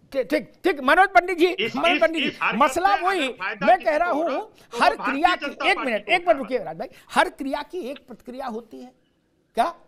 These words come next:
Speaker 1: चरण सिंह जी को, जैसे चरण सिंह जी को भारत रत्न मिला, उसके पांच मिनट क्रिया हुई, पांच मिनट के भीतर प्रतिक्रिया हुई। जयंत ने कहा, "अब किस मुंह से मना करूं, दिल जीत लिया मेरे आका।"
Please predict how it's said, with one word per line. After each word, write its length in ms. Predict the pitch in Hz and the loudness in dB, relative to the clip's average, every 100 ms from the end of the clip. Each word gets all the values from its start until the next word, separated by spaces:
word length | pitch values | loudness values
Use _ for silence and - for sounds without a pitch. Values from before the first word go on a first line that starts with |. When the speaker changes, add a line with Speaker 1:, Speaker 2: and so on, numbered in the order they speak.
| _ _ _ _ _ _ _ _ _ _ _ _ _ _ _ _ _ _ | _ _ _ _ _ _ _ _ _ _ _ _ _ _ _ _ _ _
Speaker 1:
चरण 260 | 277 294 339 | -4 -2 -6
सिंह 280 | 277 349 302 | -8 -10 -8
जी 140 | 294 | -10
को, 140 | 277 247 | -8 0
जैसे 460 | 277 330 - 277 | 4 4 2 -10
चरण 280 | - 285 320 | -8 -8 -8
सिंह 240 | - 320 | -8 -12
जी 100 | 302 | -12
को 180 | 294 339 | -12 -12
भारत 360 | 277 202 285 302 | -6 -4 -6 -10
रत्न 300 | 311 285 302 | -14 -14 -10
मिला, 300 | 269 269 330 370 - - | -8 -6 -6 -6 -14 -14
उसके 260 | 269 - | -12 -10
पांच 380 | 349 - 320 - | -10 -4 -4 -6
मिनट 300 | 302 294 302 | -10 -12 -12
क्रिया 400 | _ - 285 311 | _ -10 -4 -4
हुई, 300 | 320 233 381 403 - - | -4 -2 -2 -2 -10 -8
पांच 240 | 254 311 | -4 -4
मिनट 240 | 285 302 294 | -8 -12 -10
के 100 | 277 | -8
भीतर 360 | 214 254 320 | -8 -4 -6
प्रतिक्रिया 520 | - - - 254 294 330 | -6 -14 -14 -12 -4 -2
हुई। 320 | 294 370 370 - - | -2 -2 -8 -16 -14
जयंत 360 | 190 262 302 320 | -4 -2 -2 -8
ने 160 | 311 | -8
कहा, 300 | 311 247 302 | -6 -2 0
"अब 420 | 339 - 294 294 - | 0 -4 -4 -4 -2
किस 220 | 392 - | -6 -6
मुंह 260 | 359 339 381 | -8 -8 -6
से 140 | 415 | -6
मना 340 | 381 349 359 | -4 -4 -4
करूं, 440 | 339 294 302 330 277 - _ _ _ _ 165 | -4 -4 -2 -2 -4 -10 _ _ _ _ -6
दिल 240 | 277 359 | -2 -2
जीत 280 | 262 294 247 | -2 -6 -6
लिया 260 | 247 247 226 | -6 -4 -4
मेरे 240 | 214 196 | -6 -8
आका।" 360 | 185 - 277 | -10 -12 -16